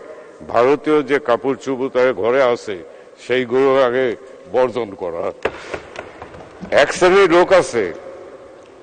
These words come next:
বিএনপি ভারত বিরোধী, এটা পাকিস্তানিদের এজেন্ট। এক শ্রেণীর লোক আছে বাংলাদেশের উন্নতি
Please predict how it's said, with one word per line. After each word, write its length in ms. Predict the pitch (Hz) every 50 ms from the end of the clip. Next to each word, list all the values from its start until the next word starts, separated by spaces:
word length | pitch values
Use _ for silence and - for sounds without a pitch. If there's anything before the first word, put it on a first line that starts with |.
| - - -
বিএনপি 760 | - 131 139 156 170 165 175 180 170 - - 175 180 185 185
ভারত 300 | - 127 127 147 147 147
বিরোধী, 380 | 127 123 147 165 160 156 143 160
এটা 160 | 160 147 147
পাকিস্তানিদের 840 | - - 135 131 - 143 143 - - 143 147 151 143 135 143 123 107
এজেন্ট। 320 | 101 - 92 98 90 71 - - - - - - - - _ - - _
এক 200 | - 104 123 127
শ্রেণীর 380 | - - - 180 175 175 180 165
লোক 260 | 147 151 151 - -
আছে 240 | 160 147 - 151 151
বাংলাদেশের 640 | 117 117 127 131 135 139 143 147 139 - - 165
উন্নতি 680 | 156 143 135 139 143 139 139 139 139 143 151 151 156 160